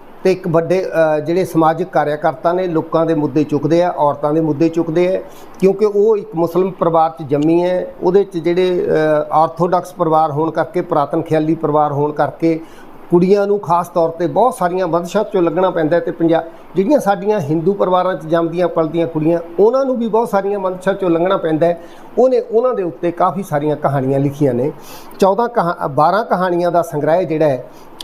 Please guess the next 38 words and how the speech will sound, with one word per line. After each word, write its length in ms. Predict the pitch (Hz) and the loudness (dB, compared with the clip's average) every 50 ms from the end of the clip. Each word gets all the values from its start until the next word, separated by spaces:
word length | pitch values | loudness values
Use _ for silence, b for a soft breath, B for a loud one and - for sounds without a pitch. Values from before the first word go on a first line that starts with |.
| - - | -2 0
ਉਹ, 480 | 151 135 135 160 156 147 143 - - - | 0 2 2 2 2 2 0 -2 -2 0
ਅ, 380 | 143 139 139 139 135 135 139 - | 2 2 2 2 2 0 -2 -2
ਉਹ 140 | - 170 160 | -2 -2 0
ਜਿਹਦਾ 260 | 131 151 175 190 185 | 2 2 2 2 2
ਨਾਂ 220 | 175 156 151 156 - 135 | 2 2 0 0 0 4
ਹਾਰਟ 280 | 151 160 180 190 - 190 | 4 4 4 2 0 0
ਲੈਂਪ 320 | 180 160 143 135 - - | 0 0 0 -2 -2 -2
ਹੈ, 260 | 139 143 165 170 B B B B B - - | 0 0 0 -2 B B B B B -2 2
ਉਸ, 280 | 190 190 208 214 220 214 - - | 4 4 4 4 2 0 -2 -4
ਅ, 500 | 196 170 156 - - - - - - 143 | -4 -4 -4 -4 -8 -14 -16 -10 -8 -8
ਕਹਾਣੀ 440 | 139 - - 160 143 160 156 170 175 | -4 0 0 0 2 2 2 2 0
ਸੰਗ੍ਰਹਿ 400 | 175 175 156 147 160 160 180 185 | 0 -2 0 0 2 2 2 0
ਨੂੰ 240 | 170 147 135 135 143 - - B B B - 151 | 0 -2 -4 -6 -8 -12 -16 B B B -4 0
ਬੁੱਕਰ 300 | 156 185 165 - 190 170 | 0 0 2 0 -2 -2
ਪ੍ਰਾਈਜ਼ 320 | - - 147 143 139 131 | -2 0 0 0 0 -2
ਮਿਲਿਆ 260 | 120 117 110 110 110 - | -4 -6 -8 -8 -8 -10
ਹੈ। 120 | - - - - | -10 -10 -2 0
ਤੇ 60 | 190 | 0
ਇਸ 300 | 190 196 202 202 208 202 | 0 2 2 2 2 0
ਕਹਾਣੀ 420 | - - 202 175 180 175 160 175 185 | 0 -2 0 0 2 2 2 0 0
ਸੰਗ੍ਰਹਿ 360 | - 165 165 170 175 190 202 | 0 0 2 2 2 2 2
ਦਾ 280 | 175 190 175 - - - B B B B B - | 2 2 0 0 -2 -6 B B B B B -4
ਜਿਹੜਾ 180 | 151 185 185 208 | -2 0 2 2
ਉਲੱਥ 420 | - 185 175 175 185 180 - - | 2 2 0 0 0 -2 0 0
ਹੈ 140 | 185 170 151 | 0 0 2
ਉਹ 180 | - - 202 202 | 2 2 2 2
ਦੀਪਾ 360 | 160 180 175 170 - 208 196 | 2 0 -2 0 2 0 0
ਭਾਸਤੀ 480 | 196 - 220 208 175 - - - 196 | 2 2 0 0 0 -2 -4 -6 -4
ਨੇ 120 | 190 190 190 | -2 -2 -2
ਕੀਤਾ 460 | 190 196 180 - - 190 180 180 180 - - | -2 -6 -8 -4 0 -2 -2 -2 -4 -6 -2
ਅੰਗਰੇਜ਼ੀ 340 | 165 156 160 165 147 - 170 | 0 2 2 2 2 2 0
ਦੇ 120 | 170 170 165 | 2 2 2
ਵਿੱਚ, 300 | 156 160 160 - 170 165 - B B B B B B | 0 0 -2 -4 -6 -6 -8 B B B B B B
ਤੇ 280 | - 185 175 175 180 - - | 0 2 2 2 0 -2 2
ਉਸ, 360 | 190 196 208 214 220 214 - - | 2 4 4 4 2 -2 -4 -2
ਅ, 960 | 190 185 180 175 175 - - - - - - - 160 165 165 165 165 165 165 | 0 0 2 0 -2 -4 -10 -18 -20 -16 -6 0 2 4 4 4 4 2 0
ਨੂੰ 280 | 160 180 196 208 208 | 2 2 2 2 2
ਵੀ, 240 | 196 175 165 135 107 | 0 0 -2 -2 -4